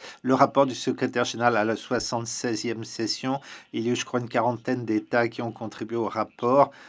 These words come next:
Donc, nous voulons encourager la participation à cette mesure également. Sur la question de l'annonce faite par les États-Unis,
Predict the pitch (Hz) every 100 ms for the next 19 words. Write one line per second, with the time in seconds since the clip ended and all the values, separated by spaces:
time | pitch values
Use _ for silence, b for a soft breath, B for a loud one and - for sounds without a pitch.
0 | B - 104 117 104 104 113 110 92 107
1 | 110 117 110 120 - 135 123 120 131 120
2 | 120 - 107 101 - 110 - 120 110 110
3 | 107 107 104 123 117 110 - 107 101 98
4 | - B B B - - - 139 135 123
5 | 117 117 120 120 113 110 - 117 - -
6 | _ - 131 127 123 110 110 117 120 120
7 | 117 - 123 110 - 107 110 104 110 -
8 | 110 101 113 110 131 160